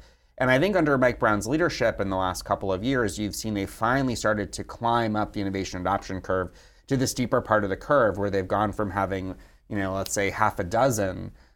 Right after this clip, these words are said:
um, uh, of, of trans-, transitions where you go from having one of something, a prototype, into production where they would scale.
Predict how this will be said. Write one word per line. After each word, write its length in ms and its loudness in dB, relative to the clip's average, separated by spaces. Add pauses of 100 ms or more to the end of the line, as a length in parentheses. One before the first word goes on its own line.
(120)
um, 500 -2 (100)
uh, 340 2
of, 240 0 (100)
of 180 0
trans-, 320 -4
transitions 800 0
where 100 0
you 120 2
go 160 2
from 180 0
having 360 0
one 140 4
of 140 -2
something, 240 -2
a 40 -4
prototype, 560 0
into 200 -4
production 680 -2 (320)
where 140 4
they 180 2
would 220 -2
scale. 440 2